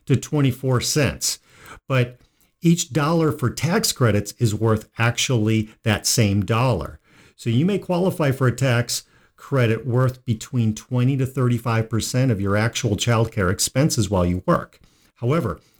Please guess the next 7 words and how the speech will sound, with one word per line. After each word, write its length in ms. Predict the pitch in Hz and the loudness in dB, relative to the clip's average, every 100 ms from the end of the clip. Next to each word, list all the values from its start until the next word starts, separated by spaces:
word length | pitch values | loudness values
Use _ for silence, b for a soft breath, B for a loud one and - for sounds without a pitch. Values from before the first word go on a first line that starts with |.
| - | -4
if 200 | 123 127 | -2 2
your 100 | 117 | 2
employer 460 | 107 - 123 127 | 0 -2 0 0
provides 580 | 127 135 107 107 107 104 | -2 -2 0 2 2 0
child 340 | - 101 101 113 | 0 0 0 -2
care 280 | 117 110 | 0 2
reimbursements, 880 | 107 101 101 95 104 - 131 147 - | 2 2 2 0 0 2 2 2 -4